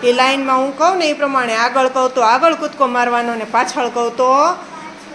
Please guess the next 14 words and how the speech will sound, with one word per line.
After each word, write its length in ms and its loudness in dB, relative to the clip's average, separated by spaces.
હા, 440 4
પાછળ 340 0
કૂદકો 300 -4
મારવાનો. 420 -2
કૂદકો 300 -4
ધીમેકથી 480 -4
મારવાનો 580 0
છે, 200 -6
તમે 280 -4
લાગો 400 0
નહીં 300 -4
અને 140 -4
પડે 380 0
નહીં. 160 -4